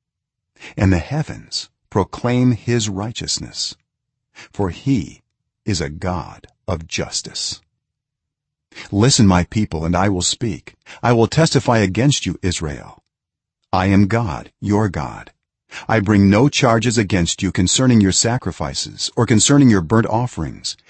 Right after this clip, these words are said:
which are ever before me. I have no need of a bull from your stall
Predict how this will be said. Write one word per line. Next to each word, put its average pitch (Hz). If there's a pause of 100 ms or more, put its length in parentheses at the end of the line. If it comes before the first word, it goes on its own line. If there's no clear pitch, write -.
(140)
which 107
are 90
ever 98
before 87
me. - (1300)
I 123
have 113
no 90
need 95
of 82
a 82
bull 90
from 90
your 87
stall 85